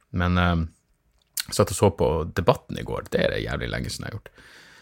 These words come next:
Fordi de pratet om hvor, eh, misvisende V G, når V G gikk ut med den Giske-videoen, eh, og jeg, jeg klarte ikke helt å forstå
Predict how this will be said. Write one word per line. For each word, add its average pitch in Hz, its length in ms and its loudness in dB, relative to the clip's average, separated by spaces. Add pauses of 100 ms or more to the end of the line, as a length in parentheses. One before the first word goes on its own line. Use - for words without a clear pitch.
(160)
Fordi - 240 -10
de 87 120 -2
pratet - 380 -2
om - 380 -6
hvor, - 240 -4
eh, - 320 -4 (1200)
misvisende 95 1300 2 (360)
V 87 300 4
G, 69 260 4
når 85 160 0
V 87 200 6
G 82 180 0
gikk - 160 -8
ut - 140 -6
med 71 100 -6
den 64 240 -4 (160)
Giske-videoen, 87 1040 2 (240)
eh, - 680 -2
og 82 440 4 (440)
jeg, - 200 6
jeg 110 100 6
klarte 208 180 8
ikke 151 160 6
helt 123 140 6
å - 80 -6
forstå - 580 4